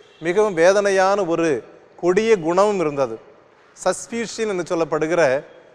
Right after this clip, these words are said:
ஒரு சந்தேக குணம், எதற்கெடுத்தாலும் சந்தேகம். இந்த சந்தேக குணம் என்பது அவனில் வயது வளர வளர அதிகமாக வளர்ந்திருக்கிறது. இந்த சந்தேகத்தின் பேரில் தன்னுடைய அரியணைக்கு, தன்னுடைய ஆட்சிக்கு,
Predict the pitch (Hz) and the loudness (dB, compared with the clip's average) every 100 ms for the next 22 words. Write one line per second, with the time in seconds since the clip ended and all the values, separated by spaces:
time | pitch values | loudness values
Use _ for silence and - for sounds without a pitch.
0 | - 147 135 156 175 190 214 202 165 147 | -10 -8 -4 -4 -2 4 6 4 0 -2
1 | 127 - - - _ - 156 196 202 196 | -4 -8 -20 -20 _ -4 -2 0 0 0
2 | 180 185 202 151 147 160 160 131 - - | 2 2 2 -4 -4 -2 -2 -4 -12 -20
3 | _ _ _ - 185 196 196 233 277 269 | _ _ _ -8 -2 0 2 2 2 2
4 | 214 208 208 180 170 190 202 170 - - | 0 0 0 0 2 4 4 2 -4 -18
5 | - 160 175 185 196 190 - - - - | -2 2 2 2 0 0 -6 -20 -12 2
6 | 151 214 226 180 170 190 170 170 190 143 | 4 4 2 2 4 4 4 4 4 4
7 | 160 143 160 208 196 190 180 139 170 214 | 2 -2 -2 -4 -2 0 0 2 2 0
8 | 185 131 127 107 - - _ _ _ _ | -2 -2 -8 -8 -14 -20 _ _ _ _
9 | _ _ _ - 165 185 220 254 262 214 | _ _ _ -10 0 0 4 4 6 2
10 | 214 175 175 170 156 147 196 - - _ | 0 0 0 2 2 2 0 -8 -20 _
11 | - - 175 208 233 240 233 240 240 151 | -20 -2 0 2 4 4 8 6 6 4
12 | 180 220 202 170 143 185 220 - - _ | 4 4 2 0 -2 -4 -4 -14 -20 _
13 | - 170 220 240 202 156 185 - 175 143 | -6 0 2 4 6 6 4 0 -12 -6